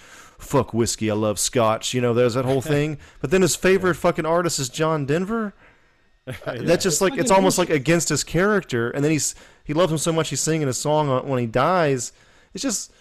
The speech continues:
Speaker 1: weird, man. I just thought that,
Speaker 2: Yeah.
Speaker 1: like, I kinda felt like, are they trying to balance that out? Like, he doesn't hate America, he loves John Denver.
Speaker 3: Stefan, I will tell you this. When I was watching this movie, I loved it up until the time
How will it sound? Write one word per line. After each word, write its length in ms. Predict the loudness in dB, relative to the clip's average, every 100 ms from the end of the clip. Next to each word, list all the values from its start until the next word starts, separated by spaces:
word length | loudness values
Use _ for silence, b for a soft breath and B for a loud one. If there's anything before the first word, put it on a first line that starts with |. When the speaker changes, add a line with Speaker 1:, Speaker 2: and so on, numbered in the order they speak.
| b -12
Speaker 1:
weird, 500 | -2 0 2 0 -2
man. 360 | -4 -4 -4 -4
I 140 | -4
just 140 | -4 -2
thought 120 | 0
that, 200 | 0 0
Speaker 2:
Yeah. 80 | 2
Speaker 1:
like, 180 | 0 0 B
I 80 | -4
kinda 240 | 2 2
felt 220 | 2 2 2
like, 160 | 2
are 80 | 2
they 120 | 2 0
trying 240 | 0 0
to 60 | 0
balance 540 | 0 0 2 0 -2
that 260 | 2 2 2
out? 440 | 0 2 2 -2 -6
Like, 340 | 0 2 0 -8 b b
he 160 | -2 0
doesn't 480 | 2 2 2 -4 -4
hate 240 | 0 2
America, 420 | 4 4 2 2 0
he 100 | 0
loves 260 | 0 -2
John 260 | -2 -2 0
Denver. 480 | -2 -2 -4 -6 -8 b b b b b b b _ _
Speaker 3:
Stefan, 580 | -10 -2 -2 0 -4 -6 -2
I 100 | -2
will 80 |
tell 180 | 0 -2
you 120 | -2
this. 320 | 0 -2 -4 -10
When 160 | -8
I 100 | -6
was 120 | -4
watching 360 | -4 -4 -4 -6
this 160 | -8 -6
movie, 320 | -4 -2 -2
I 180 | -2 -2
loved 320 | -2 -2 -2
it 100 | -2
up 140 | -2
until 240 | -4 -4 -4
the 100 | -4
time 360 | -6 -4 -4